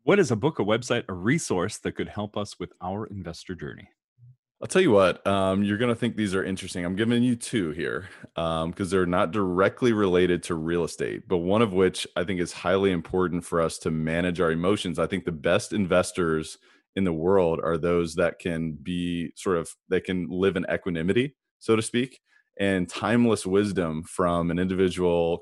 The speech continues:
Speaker 2: called Marcus Aurelius, the ancient Roman emperor, uh, wrote a book called Meditations two thousand plus years ago.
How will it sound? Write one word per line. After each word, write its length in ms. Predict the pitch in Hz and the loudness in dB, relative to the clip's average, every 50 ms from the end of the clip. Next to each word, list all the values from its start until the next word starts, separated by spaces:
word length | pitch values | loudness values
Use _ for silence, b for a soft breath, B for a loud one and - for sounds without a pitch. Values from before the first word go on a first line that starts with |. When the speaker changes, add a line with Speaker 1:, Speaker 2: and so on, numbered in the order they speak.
| - | -6
Speaker 2:
called 320 | - 90 85 80 80 78 80 | -4 -2 0 0 0 -2 -2
Marcus 420 | 85 82 82 87 - 98 - - | -2 0 0 0 -2 -4 -4 -4
Aurelius, 680 | 87 78 85 92 95 85 82 78 80 90 101 - - - | -2 2 4 4 4 4 4 2 2 2 0 -2 -8 -10
the 320 | - 90 85 82 82 - 71 | -4 -4 -2 -2 -2 -2 -2
ancient 320 | 85 92 92 - 95 60 | -4 -4 -4 -4 -6 -6
Roman 440 | 73 82 85 90 92 90 87 85 82 | -4 -4 -2 -2 -2 0 -2 -2 -2
emperor, 580 | - 87 101 110 - 87 80 78 80 92 110 b b b b b b | -2 -4 -4 -2 0 2 2 2 2 0 -2 b b b b b b
uh, 320 | b 87 87 87 90 - 104 82 | b 0 2 4 4 4 4 4
wrote 180 | 92 98 104 107 | 4 4 4 4
a 40 | |
book 260 | 95 87 98 107 - - | 4 4 4 2 2 2
called 240 | - 95 95 95 | 0 2 2 2
Meditations 760 | 95 90 92 101 98 - 113 120 - - - 76 60 65 - | 4 2 4 2 2 2 2 0 0 0 -4 -6 -6 -6 -8
two 160 | - - 110 | -6 -4 -2
thousand 420 | 98 110 107 110 110 113 113 107 95 | 0 2 2 2 2 2 0 0 0
plus 300 | - 95 95 101 - - | 0 0 0 0 0 -2
years 280 | 98 95 110 131 127 | -4 -2 -2 -2 -2
ago. 320 | 98 80 76 60 55 82 | -2 -4 -4 -4 -4 -6